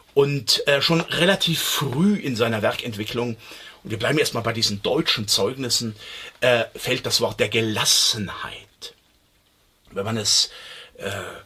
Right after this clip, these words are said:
mittelhochdeutsch ausspricht, Gelassenheit, dann drückt es aus,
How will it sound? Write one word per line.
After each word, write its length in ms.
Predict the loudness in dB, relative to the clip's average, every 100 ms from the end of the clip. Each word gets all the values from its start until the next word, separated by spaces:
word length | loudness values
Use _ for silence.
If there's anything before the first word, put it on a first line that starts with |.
| -20 _ _ _ _ _ -20 -20 _ -8
mittelhochdeutsch 680 | -2 0 0 0 -2 0
ausspricht, 800 | -2 0 0 -2 -4 -4 -6 -6
Gelassenheit, 1300 | -6 -2 0 2 2 2 -2 0 0 0 -2 -4 -4 -10 -18 -16 -18 -20 _
dann 340 | -4 -2 -2 -4
drückt 420 | -4 -2 0 0
es 520 | -4 0 2 4 2 -2 -14 -20 -4
aus, 680 | 0 2 2 4 4 4 0